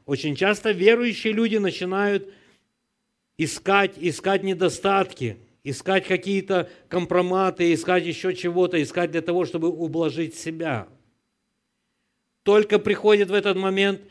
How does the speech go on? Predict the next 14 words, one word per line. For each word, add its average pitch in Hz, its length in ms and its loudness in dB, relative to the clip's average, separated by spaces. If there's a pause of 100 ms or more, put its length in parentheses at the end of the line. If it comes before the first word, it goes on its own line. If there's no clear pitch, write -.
(340)
и 135 140 -16
причём 202 360 0
вот 202 160 0
этот, 196 240 -4
такой 233 340 2
человек, 220 440 2
он 190 160 2
не 185 120 0
замечает, 185 680 2
что - 160 0
его 160 220 4
дух 160 260 0
уже 143 180 2
сломлен. 120 600 2